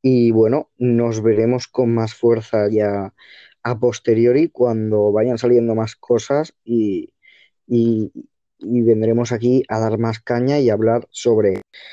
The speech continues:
cómics, películas y, y, bueno, y demás. Así que, bueno, nada, mm, nos despedimos de aquí a un tiempecillo, a unas dos semanitas, más o menos. Eh,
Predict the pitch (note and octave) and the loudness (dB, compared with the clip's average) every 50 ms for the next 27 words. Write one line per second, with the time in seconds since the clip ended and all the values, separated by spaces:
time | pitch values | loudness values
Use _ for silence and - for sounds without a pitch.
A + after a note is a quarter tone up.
0 | - - _ _ _ - C3 C3 B2+ C3+ C#3+ D3+ D3 - - - - - _ - | -20 -20 _ _ _ -2 0 0 2 2 0 0 -2 -4 -10 -18 -18 -8 _ -2
1 | A#2 A2 A#2+ B2 A#2+ - C#3+ C#3+ C#3+ D3+ D3+ C#3+ - A#2 A2 G#2 G2 E2+ - - | 0 2 0 0 0 0 2 2 2 2 0 0 -2 -2 -2 -2 -2 -4 -4 -2
2 | A2 A#2 A#2+ B2 B2+ C#3+ D3+ B2+ G#2+ G2+ G2+ G#2+ A#2 B2 G#2+ - - - - _ | 0 0 2 2 2 2 0 0 0 0 -2 -2 -2 -4 -6 -8 -12 -20 -20 _
3 | _ _ _ _ _ _ _ _ _ _ _ - C3+ C3+ C3+ - - D3 C#3+ A#2 | _ _ _ _ _ _ _ _ _ _ _ -12 -10 -10 -10 -6 -4 -4 -4 -2
4 | - C3+ C3 A#2+ A#2 A2+ A2+ A2 A2 G#2 A2+ C3+ D#3+ F#3+ G3 E3 D3+ E3 F3+ A3 | 0 0 2 4 4 2 2 2 2 2 2 2 2 2 0 0 2 2 2 2
5 | A3+ - - - B2+ B2+ B2 A#2+ A#2 A#2 A2+ A2 A2 G#2+ G#2 G2+ G2+ - - _ | 0 -2 -2 -4 -2 -2 0 0 0 0 0 0 -2 -2 -2 -4 -6 -8 -12 _
6 | _ _ _ _ _ _ _ _ _ _ _ _ _ _ _ _ _ C3 C3 C3 | _ _ _ _ _ _ _ _ _ _ _ _ _ _ _ _ _ 0 0 2
7 | B2+ B2 A#2 A2 A#2 B2+ A2+ - - B2+ B2+ C3+ C#3 D3 D3 C#3+ C#3 C3 B2+ C3+ | 2 0 0 0 0 -2 -2 0 0 0 2 2 2 2 2 0 -2 0 0 2
8 | C#3 C3+ B2+ B2+ A#2+ A#2+ A#2+ - C3+ C3+ B2+ B2+ B2+ B2 B2 A#2+ A#2+ B2 A#2+ A#2+ | 2 4 4 2 0 -2 -4 -4 -4 -2 -2 -2 0 2 2 2 2 0 -2 -4
9 | A#2+ A2+ - B2 A#2+ A#2 - A#2+ A2 - C3 D3 D3+ F3 F#3 F3+ D#3 C#3 C3+ C3 | -6 -4 -2 0 0 0 0 -4 -4 -4 -4 -2 0 2 2 2 2 0 0 -2
10 | B2 A#2 A#2+ - - - - - - A#2+ A2+ A#2+ A#2 A2+ - - A2+ A2 A2 A2+ | -2 -4 -6 -10 -14 -18 -18 -16 -14 -4 -2 -2 -2 0 -2 -6 -6 -4 -4 -6
11 | A#2+ B2 - D#3 F3 F#3 F#3 D#3+ A#2+ A2+ A2 G#2 G#2 G#2 G#2+ A2+ A2 A2+ A2+ B2 | -6 -6 -6 -4 -4 -4 -6 -8 -10 -10 -8 -8 -8 -10 -8 -8 -8 -6 -6 -6
12 | D3+ G3 B3 - _ _ _ _ _ _ _ _ _ _ _ _ _ _ _ - | -8 -10 -12 -14 _ _ _ _ _ _ _ _ _ _ _ _ _ _ _ -2
13 | B2 B2 A#2+ A#2 A2 A2 G#2+ G#2 G2+ G2 G2 | 0 2 2 2 2 2 2 0 -2 -4 -8